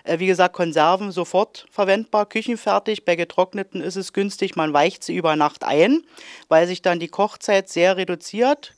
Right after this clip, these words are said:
Kochzeit dauert aber immer noch ungefähr vierzig Minuten, sollte man sich vor Augen führen. Und, äh,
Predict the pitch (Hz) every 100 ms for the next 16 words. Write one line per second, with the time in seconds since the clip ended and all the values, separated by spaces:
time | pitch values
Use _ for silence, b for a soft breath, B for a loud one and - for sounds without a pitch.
0 | _ - 185 - 185 - 160 175 - 156
1 | - 156 170 185 196 196 202 196 196 190
2 | 202 - 202 202 202 220 226 165 156 160
3 | 156 156 165 147 107 165 226 - 240 262
4 | 285 B B B B B 190 214 233 -
5 | 190 196 196